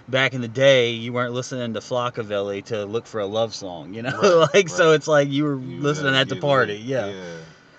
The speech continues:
Speaker 1: It's like, but I like that it was, you know, it was dynamic, and it's, uh, you can listen to the whole album, and it doesn't,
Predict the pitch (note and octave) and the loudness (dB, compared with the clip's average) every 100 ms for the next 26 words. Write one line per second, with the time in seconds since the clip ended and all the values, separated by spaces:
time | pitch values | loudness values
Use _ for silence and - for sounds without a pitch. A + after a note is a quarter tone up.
0 | - A2+ A#2 G#2+ A#2 A2+ - A2+ A#2+ B2+ | -14 -8 -8 0 0 0 -8 -6 -4 -2
1 | B2+ A2 A2+ A2 A#2 A2 G#2+ G2 A2+ F#2 | -4 -4 -8 -8 -8 -10 -10 -12 -12 -12
2 | E2+ - A2+ G2+ F#2 F#2+ G#2+ G2+ G#2 G#2+ | -14 -18 -16 -14 -14 -10 -8 -6 -6 -8
3 | F#2 F2+ F2+ F2 F2 _ _ _ _ _ | -10 -12 -14 -14 -18 _ _ _ _ _
4 | - B2+ A#2+ B2+ C3 _ _ - A#2 C#3 | -12 -12 -12 -14 -18 _ _ -14 -8 -4
5 | C3+ B2+ C3+ C3 A#2 A#2 G#2+ A#2+ A2+ A2 | 0 2 2 0 -6 -6 2 2 4 4
6 | A#2 A2 G#2 G2+ G2 G#2+ G#2 | 4 2 -4 -8 -8 -8 -8